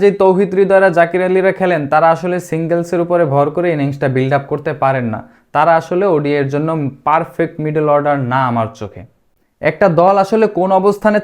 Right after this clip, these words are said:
থাকবে, সেটা আসলে নির্ভর করে ওই দলটার ইন্ডিভিজুয়াল যেই প্লেয়াররা রয়েছে, তাদের পারফরম্যান্সের উপরে নির্ভর করে। আমরা যদি ইন্ডিভিজুয়াল প্লেয়ারদের যেই ব্যাটিং র্যাঙ্কিং এবং বোলিং র্যাঙ্কিং, সেদিকে তাকাই, আসলে বাংলাদেশের প্লেয়ার খুঁজে পাওয়াটা অনেক কঠিন। আপনি টেস্ট ওডিআইতে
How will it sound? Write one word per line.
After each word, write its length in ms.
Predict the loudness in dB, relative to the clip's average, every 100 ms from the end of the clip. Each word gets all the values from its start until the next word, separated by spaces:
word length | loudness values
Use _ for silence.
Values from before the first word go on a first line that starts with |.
| -2
থাকবে, 280 | -2 0 0 0
সেটা 200 | -2 2 2
আসলে 240 | 2 -2 0
নির্ভর 260 | 0 2 0 0
করে 140 | 2 2
ওই 80 | 2 2
দলটার 400 | 0 2 0 0 -4 -2
ইন্ডিভিজুয়াল 540 | 0 2 2 4 4 2
যেই 120 | -2 -2
প্লেয়াররা 320 | 2 2 2 0
রয়েছে, 340 | 0 0 -4 -2
তাদের 220 | 0 0 -2 0
পারফরম্যান্সের 640 | -2 0 -4 -4 -6 -6 -4
উপরে 180 | -4 -4
নির্ভর 300 | -4 -4 -4
করে। 200 | -6 -10 -14 _ _ -4
আমরা 180 | 0 2 2
যদি 160 | 2 2
ইন্ডিভিজুয়াল 500 | 2 2 2 4 4 2
প্লেয়ারদের 420 | 2 2 2 0 2
যেই 140 | 2 2
ব্যাটিং 260 | -2 -2 -2
র্যাঙ্কিং 340 | -2 -2 -4 -4
এবং 100 | -2 0 2
বোলিং 220 | 0 0
র্যাঙ্কিং, 280 | -2 -4 -6 -4
সেদিকে 360 | -4 -2 -2 0
তাকাই, 280 | 0 0 -2
আসলে 260 | -2 -2 -2 -2
বাংলাদেশের 460 | -2 -2 -4 -6 -8 -4
প্লেয়ার 240 | 0 0 0
খুঁজে 200 | -6 -2
পাওয়াটা 260 | 0 2 2 2
অনেক 160 | 0 -4 -2
কঠিন। 280 | -2 -2 -12 -12 _ _ _ _ -4
আপনি 120 | -2 2
টেস্ট 240 | 4 4 4 4
ওডিআইতে 360 | 6 4 2